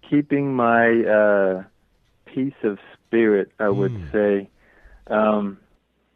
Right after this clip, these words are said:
Speaker 1: the, um, it's, it's difficult to stay positive and hopeful when you're focusing on the inner thoughts of people doing wicked things. And I tend to empathize,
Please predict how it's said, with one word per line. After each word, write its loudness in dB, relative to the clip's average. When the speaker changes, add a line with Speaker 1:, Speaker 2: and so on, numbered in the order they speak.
Speaker 1:
the, 0
um, -2
it's, -2
it's -4
difficult 2
to -4
stay 0
positive 0
and -8
hopeful -2
when 0
you're 0
focusing 0
on 2
the -2
inner -2
thoughts 0
of -14
people -4
doing -2
wicked -4
things. -4
And 0
I 4
tend 0
to 2
empathize, 0